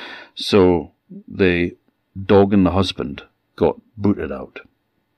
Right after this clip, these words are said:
Not necessarily in that order either. And him and the dog set off up to the hills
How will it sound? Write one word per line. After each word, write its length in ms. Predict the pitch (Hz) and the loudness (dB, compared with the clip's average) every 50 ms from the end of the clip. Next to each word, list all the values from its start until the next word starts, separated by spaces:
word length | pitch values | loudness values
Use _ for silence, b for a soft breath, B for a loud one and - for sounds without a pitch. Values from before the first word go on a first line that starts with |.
| _ _ | _ _
Not 320 | - 95 95 95 - - | -2 0 0 0 0 -2
necessarily 640 | 113 87 82 80 - 80 78 - 90 82 78 76 82 | -4 -4 -4 -4 -6 -8 -6 -4 -4 -4 -2 -4 -6
in 120 | 80 76 | -8 -6
that 160 | 76 73 73 - | -8 -8 -8 -8
order 420 | - 85 80 85 85 - - 71 | -6 -6 -4 -4 -6 -6 -10 -8
either. 360 | 76 80 85 80 71 69 - _ _ _ _ _ _ _ _ _ _ _ _ _ _ _ B B B B B B B B B B _ | -6 -6 -6 -6 -8 -12 -14 _ _ _ _ _ _ _ _ _ _ _ _ _ _ _ B B B B B B B B B B _
And 360 | 90 104 104 104 101 98 - - _ | 4 6 6 6 4 2 0 -6 _
him 240 | - - 117 120 131 | -8 0 4 4 6
and 100 | 135 110 | 6 6
the 40 | 95 | 6
dog 320 | 104 104 104 107 110 - _ _ _ _ _ _ _ _ _ - | 6 6 6 4 2 -2 _ _ _ _ _ _ _ _ _ -14
set 320 | - - - 117 - 143 | -8 -2 2 2 4 4
off 200 | 107 101 98 - | 4 2 2 2
up 200 | 113 98 - _ | 0 0 0 _
to 100 | - - | -6 -4
the 100 | 101 95 | -4 -4
hills 640 | 92 - 123 143 170 208 240 247 - - - - | -2 2 2 2 2 2 -2 -2 -4 -6 -6 -6